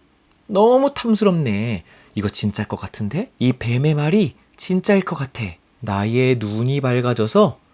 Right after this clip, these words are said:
선악을 알게 될 것 같아." 이렇게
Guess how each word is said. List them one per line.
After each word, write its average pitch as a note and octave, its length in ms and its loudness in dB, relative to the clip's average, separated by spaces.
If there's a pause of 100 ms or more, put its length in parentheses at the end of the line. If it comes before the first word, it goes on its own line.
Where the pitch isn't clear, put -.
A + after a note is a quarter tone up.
(320)
선악을 F3 1200 4 (260)
알게 F3 400 6
될 E3+ 140 4
것 F#3+ 120 2
같아." E3 280 0 (760)
이렇게 E3 540 -4